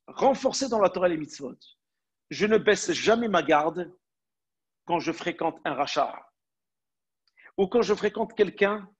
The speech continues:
qui peut m'influencer, un homme frustré et peut influencer terriblement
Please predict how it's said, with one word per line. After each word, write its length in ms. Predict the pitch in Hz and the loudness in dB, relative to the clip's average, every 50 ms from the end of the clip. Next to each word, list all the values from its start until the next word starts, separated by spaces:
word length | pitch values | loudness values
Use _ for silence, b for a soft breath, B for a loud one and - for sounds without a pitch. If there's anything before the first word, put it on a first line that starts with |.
| _ _ _ _ _ _ _ | _ _ _ _ _ _ _
qui 100 | - 185 | -10 -10
peut 160 | - - 185 185 | -2 0 0 2
m'influencer, 880 | 196 220 - - - 196 190 185 175 - - - 180 185 190 185 - _ _ _ _ _ _ _ _ - | 2 2 0 0 0 0 2 2 0 0 -2 -2 -2 -2 -4 -6 -12 _ _ _ _ _ _ _ _ -2
un 180 | 160 160 185 | 0 2 2
homme 120 | 240 262 233 | 2 2 0
frustré 720 | - - - - 208 180 - - - - 170 165 160 160 - _ _ _ _ _ _ _ - | -2 -6 -4 -4 -4 -4 -6 -8 -2 0 0 0 0 -2 -8 _ _ _ _ _ _ _ -2
et 240 | 180 175 180 - _ _ _ _ _ | -2 -2 -2 -4 _ _ _ _ _
peut 160 | - 170 165 | 2 4 4
influencer 720 | 165 160 - - 156 160 160 151 - - 165 - - _ - | 4 2 0 -4 -4 -2 -2 -2 -2 -4 -4 -4 -6 _ -4
terriblement 680 | 262 262 208 202 160 160 170 151 156 151 147 151 _ | -2 -2 0 0 2 2 2 2 2 0 -2 -4 _